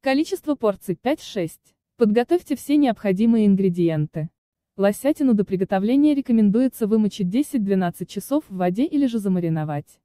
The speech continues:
В данном рецепте предлагаю замариновать мясо, чтобы получить богатый вкус и аромат. Нарежьте мясо кусочками, добавьте горчицу, нарезанный полукольцами лук. Лосятину до приготовления рекомендуется вымочить десять-двенадцать часов в воде или же замариновать.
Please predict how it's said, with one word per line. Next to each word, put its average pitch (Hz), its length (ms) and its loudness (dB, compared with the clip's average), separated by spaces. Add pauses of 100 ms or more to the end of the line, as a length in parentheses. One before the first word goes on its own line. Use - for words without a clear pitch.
(220)
В 208 140 0
данном 254 320 2
рецепте 247 460 -2
предлагаю 208 560 0
замариновать 208 600 -2
мясо, 233 400 -4
чтобы 190 300 -4
получить 196 420 -2
богатый 190 400 -2
вкус - 440 -6
и 226 80 -4
аромат. 202 420 0 (420)
Нарежьте 233 480 0
мясо 277 260 -4
кусочками, 240 580 -2
добавьте 196 440 0
горчицу, 185 640 -4
нарезанный 277 560 0
полукольцами 190 640 -2
лук. 160 380 -6 (320)
Лосятину 254 580 0
до 202 100 2
приготовления 208 720 0
рекомендуется 233 720 0
вымочить 208 440 -2
десять-двенадцать 196 800 -2
часов 277 380 -4
в 196 80 -14
воде 185 300 0
или 285 200 0
же 233 120 -4
замариновать. 165 800 -4